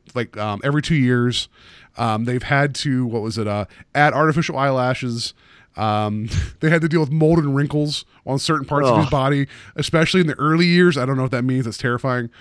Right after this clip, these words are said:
Speaker 1: But here's the part that, that cracked me up. Researchers developed artificial skin patches when a piece of skin on, um, Lennon's foot went missing in nineteen forty-five. Who
Speaker 2: Oh,
Speaker 1: stole
Speaker 2: God.
Speaker 1: Lennon's foot in nineteen forty-five?
Speaker 2: <laughs> Oh, man, that,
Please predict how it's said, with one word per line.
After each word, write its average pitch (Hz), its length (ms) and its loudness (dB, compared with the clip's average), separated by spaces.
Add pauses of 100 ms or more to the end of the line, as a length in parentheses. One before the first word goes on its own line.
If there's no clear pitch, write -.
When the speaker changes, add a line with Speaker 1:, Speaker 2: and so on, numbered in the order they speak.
(320)
Speaker 1:
But 175 120 4
here's 233 120 4
the 208 100 -4
part 180 240 4
that, 143 180 -4
that 151 120 -6
cracked 156 300 0
me 160 120 2
up. 127 160 -6 (440)
Researchers 208 480 0
developed 151 460 -2
artificial 170 480 0
skin 170 380 -2
patches 127 560 -2 (240)
when 156 240 0
a - 40 -2
piece 165 280 -4
of 147 80 -4
skin 156 500 -2
on, 131 220 -4
um, 120 280 -2 (220)
Lennon's 165 280 2
foot 165 260 -2
went 147 160 -2
missing 147 340 0
in 139 80 -2
nineteen 151 340 0
forty-five. 135 720 -2 (360)
Who 233 220 6
Speaker 2:
Oh, - 20 -2
Speaker 1:
stole - 300 4
Speaker 2:
God. 240 100 2
Speaker 1:
Lennon's 240 260 4
foot 226 420 0 (220)
in 175 140 0
nineteen 185 260 4
forty-five? 165 680 4
Speaker 2:
<laughs> - 40 -6 (1300)
Oh, 127 480 8
man, 131 260 6
that, 131 160 8